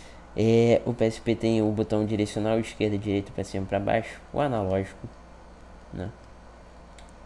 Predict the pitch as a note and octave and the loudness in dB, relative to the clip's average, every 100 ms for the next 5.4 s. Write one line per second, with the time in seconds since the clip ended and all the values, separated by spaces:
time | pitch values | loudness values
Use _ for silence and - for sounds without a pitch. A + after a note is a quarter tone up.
0 | - G#2 G#2 G2+ G2+ G2+ G2 G2+ - G#2+ | -14 -8 -4 -4 -2 -2 -4 -6 -8 -6
1 | A2+ A#2+ - - - - B2+ A#2+ A#2+ A2+ | -6 -6 -12 -20 -18 -6 -2 -2 -2 2
2 | A2 A2 A2+ - - - - - A2 A2 | 4 4 2 -4 -16 -20 -6 6 6 8
3 | A2 G#2 G#2 A2 G#2+ A2 A#2 - - - | 2 2 2 2 4 6 6 4 -12 -20
4 | - - - - G#2 G#2 G2+ G2 G2+ G#2 | -20 -20 -20 -6 0 2 2 0 -2 -4
5 | - G#2+ A2 | 0 4 4